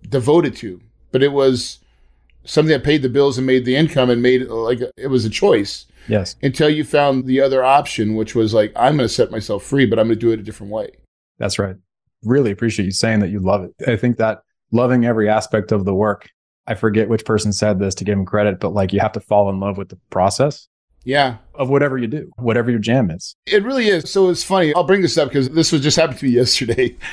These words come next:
Speaker 1: right? I got off a little bit early. I'm a workaholic. I'm programmed that way. I like to work. I got off at four thirty, so that was an early day for me, right? I think I maybe got off at four.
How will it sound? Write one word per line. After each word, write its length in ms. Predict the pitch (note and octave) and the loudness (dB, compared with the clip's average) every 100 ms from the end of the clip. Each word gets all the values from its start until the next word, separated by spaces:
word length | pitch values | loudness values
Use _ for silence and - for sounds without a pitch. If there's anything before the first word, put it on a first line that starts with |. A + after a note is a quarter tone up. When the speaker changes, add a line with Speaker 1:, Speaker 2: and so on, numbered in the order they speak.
| - - | -8 0
Speaker 1:
right? 220 | D3+ D3+ - - | 2 2 -4 -12
I 100 | E3+ | -6
got 180 | E3+ G3+ | 0 2
off 140 | F#3+ | 0
a 40 | F3 | 0
little 120 | E3+ D#3+ | 2 2
bit 60 | |
early. 380 | D3 D3 D3 C#3+ - | 2 0 0 -4 -4
I'm 180 | G#3+ - | -2 2
a 40 | |
workaholic. 560 | D3+ C#3+ B2 C3 B2 A2 | 2 0 0 2 2 2
I'm 140 | C3+ B2 | -4 0
programmed 400 | C#3+ A#2+ A#2 A2 | 2 4 2 0
that 80 | |
way. 120 | A2 G#2+ | 0 0
I 40 | |
like 240 | A2 B2+ B2+ | 2 0 0
to 80 | A2+ | -2
work. 380 | A#2+ A#2 - _ _ - | 0 -2 -10 _ _ -14
I 100 | D#3 | -2
got 140 | D#3+ | 2
off 160 | D#3+ D#3 | 2 0
at 100 | C#3+ | -6
four 240 | - C#3+ | -2 0
thirty, 320 | C3 B2+ A#2 G#2+ | 2 0 0 -4
so 140 | - | 0
that 100 | B2+ | 0
was 140 | C3+ - | 0 0
an 60 | A#2+ | 0
early 240 | B2+ B2 | 2 2
day 180 | A2 A2+ | 0 -4
for 160 | A2 G#2+ | -4 -8
me, 180 | G2 | -6
right? 340 | G2+ A2 A2+ - _ _ _ _ _ _ - | 2 2 2 -4 _ _ _ _ _ _ -6
I 80 | F3 | -2
think 140 | F3 | 2
I 100 | D#3 | 2
maybe 240 | C#3 C#3 B2+ | 2 0 2
got 120 | B2+ | 2
off 160 | A2+ A2+ | 2 -2
at 80 | |
four. 300 | - A2+ G2 | -4 -4 -4